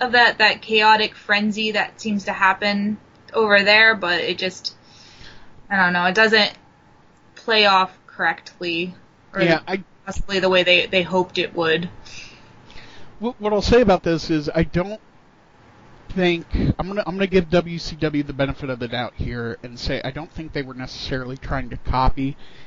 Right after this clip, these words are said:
Speaker 2: anything E C W was doing, but I
Speaker 1: Mm-hmm.
Speaker 2: do think they were trying to give Nitro an unpredictable sort of vibe, like, you, you know, we want you to feel like you have to tune in,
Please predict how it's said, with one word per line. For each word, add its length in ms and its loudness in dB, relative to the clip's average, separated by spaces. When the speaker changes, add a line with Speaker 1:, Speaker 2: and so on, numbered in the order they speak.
Speaker 2:
anything 600 -4
E 140 -12
C 220 -8
W 400 -8
was 240 -4
doing, 360 2
but 180 2
I 140 6
Speaker 1:
Mm-hmm. 200 4
Speaker 2:
do 280 -4
think 320 -6
they 160 2
were 180 -8
trying 500 -4
to 140 -4
give 480 0
Nitro 920 -2
an 160 -8
unpredictable 1200 -4
sort 340 -10
of 80 -12
vibe, 460 2
like, 220 -2
you, 280 -14
you 100 0
know, 220 -4
we 140 -4
want 280 0
you 120 -2
to 60 4
feel 240 6
like 240 2
you 140 -10
have 460 0
to 120 -4
tune 360 -6
in, 460 0